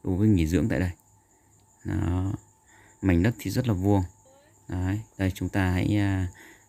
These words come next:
à, đi vào trong ngôi nhà để hãy quan sát kỹ hơn phía trong ngôi nhà.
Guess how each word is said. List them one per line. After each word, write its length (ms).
à, 500
đi 100
vào 440
trong 280
ngôi 100
nhà 180
để 300
hãy 260
quan 120
sát 200
kỹ 120
hơn 200
phía 120
trong 220
ngôi 100
nhà. 240